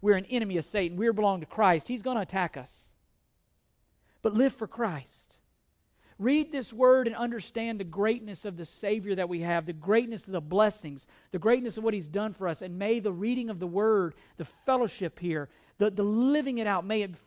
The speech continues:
fuel our gratitude. May it just send us over the edge with gratitude for our great God. Worship is a big deal.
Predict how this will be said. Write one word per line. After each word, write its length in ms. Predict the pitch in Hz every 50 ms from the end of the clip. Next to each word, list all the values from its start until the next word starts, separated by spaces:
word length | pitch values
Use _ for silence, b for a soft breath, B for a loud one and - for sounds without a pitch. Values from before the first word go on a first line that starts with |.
| _ _ _
fuel 400 | - 330 339 285 277 240 214 202
our 100 | 180 165
gratitude. 640 | 156 170 180 165 160 147 - - 147 131 120 120 - _ _ _ _ _ _ _ _ _ _ _ _ _ _ _ _ _ _ _ _ _ _ _ _ _ _ _ _ _ _
May 180 | - 254 262 247
it 100 | 240 202
just 320 | 220 220 - - - -
send 240 | - 320 311 294 247
us 160 | 202 - - -
over 280 | - 202 247 262 226 233
the 160 | 233 226 - _ _
edge 340 | - - 294 294 269 202 185
with 180 | 226 196 175 165
gratitude 640 | 226 240 240 247 240 240 - - - 190 190 180
for 140 | - - 196
our 140 | 202 190 190
great 240 | 170 180 180 180 170
God. 280 | 175 160 147 135 127 - _ _ _ _ _ _ _ _ _ _ _ _ _ _ _ _ _ _ _ _ _ _ _ _
Worship 640 | 294 190 190 220 240 262 - - - 208 165 -
is 160 | - - 156
a 40 | 180
big 320 | 160 147 202 208 202 165 156
deal. 340 | 180 180 160 143 127 117